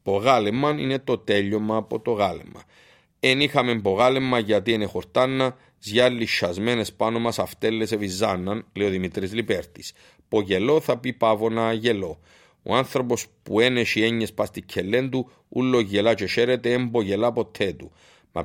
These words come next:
ποιος εμπονεί στη ζωή έτσι με δίχα έννοιες, μόνον ένας πολυψημιό και με πελοκουβέντες, λέει ο Αντώνης Λαζάρου.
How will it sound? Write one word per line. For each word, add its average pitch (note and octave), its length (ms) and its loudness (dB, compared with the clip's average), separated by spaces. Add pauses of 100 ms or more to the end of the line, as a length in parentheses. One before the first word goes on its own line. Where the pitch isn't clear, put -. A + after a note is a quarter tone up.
ποιος C#3 240 2
εμπονεί A2+ 460 0
στη G#2 220 -6
ζωή F#2+ 260 0
έτσι G2+ 360 -2
με F#2 120 -4
δίχα G2 280 -4
έννοιες, B2 400 -2 (380)
μόνον A#2+ 340 0
ένας B2+ 320 0
πολυψημιό A#2 840 -2
και B2 200 -2
με A#2 140 0
πελοκουβέντες, A2 920 -2
λέει G#2+ 140 0
ο G#2+ 80 0
Αντώνης F#2+ 360 -2
Λαζάρου. G2 500 -4